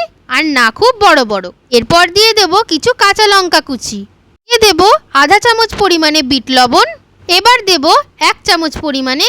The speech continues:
চিনি। চিনিটা কিন্তু আপনারা আপনাদের স্বাদ মতো দেবেন। এরপর মেন ইনগ্রিডিয়েন্টস, ঝাল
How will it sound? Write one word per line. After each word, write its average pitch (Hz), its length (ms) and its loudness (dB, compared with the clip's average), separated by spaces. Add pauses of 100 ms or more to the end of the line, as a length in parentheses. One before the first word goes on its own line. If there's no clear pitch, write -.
(160)
চিনি। 302 300 2 (320)
চিনিটা 453 360 2 (120)
কিন্তু 359 280 -2 (180)
আপনারা 285 420 -2
আপনাদের 285 320 -2 (100)
স্বাদ 339 220 2 (120)
মতো 392 220 -2
দেবেন। 277 400 0 (500)
এরপর 370 460 2 (240)
মেন 381 200 0 (120)
ইনগ্রিডিয়েন্টস, 247 640 -4 (440)
ঝাল 349 320 2